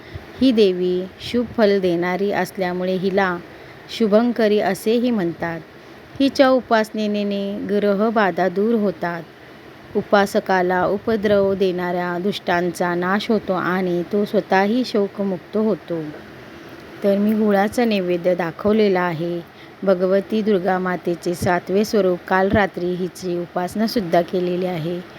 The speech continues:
आणि खूप वातावरण घरामध्ये प्रसन्न झालेलं आहे. नऊ दिवसामधला सातवा दिवस कधी उजाडला हे सुद्धा कळलं नाही.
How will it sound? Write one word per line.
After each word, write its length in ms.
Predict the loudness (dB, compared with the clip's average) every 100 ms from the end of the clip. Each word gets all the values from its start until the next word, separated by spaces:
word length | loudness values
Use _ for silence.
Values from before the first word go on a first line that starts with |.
| -18 -18 -8 -2
आणि 120 | -2 2
खूप 400 | 2 4 2 2
वातावरण 580 | 2 2 0 0 0
घरामध्ये 520 | 0 0 -2 -4 -4 -2
प्रसन्न 540 | -2 -2 -2 -2 0
झालेलं 380 | 2 2 2 0
आहे. 300 | -4 -4 -6 -10 -16 -20 -20 -20 -20 -20 -20 -20 -18 -14 -4
नऊ 520 | 2 2 4 2 0 -2 2
दिवसामधला 680 | 2 2 0 0 0 0
सातवा 440 | 0 0 0 2 2
दिवस 420 | 2 2 0 0 -2
कधी 420 | 0 0 0 -2 -6 -14 -20 -20 -6
उजाडला 540 | -2 0 0 0 -4 -4 0
हे 140 | 0
सुद्धा 460 | 0 -2 -2 0 0
कळलं 440 | 2 2 2 0
नाही. 420 | -2 -6 -8 -8